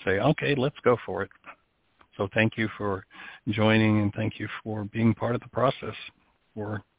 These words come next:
enhancing it, supporting it, expanding it. And, you know, ultimately the, the commitment is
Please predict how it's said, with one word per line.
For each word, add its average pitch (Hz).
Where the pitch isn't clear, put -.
enhancing 110
it, 113
supporting 107
it, 107
expanding 107
it. 120
And, 87
you 104
know, 98
ultimately 107
the, 101
the -
commitment 104
is 107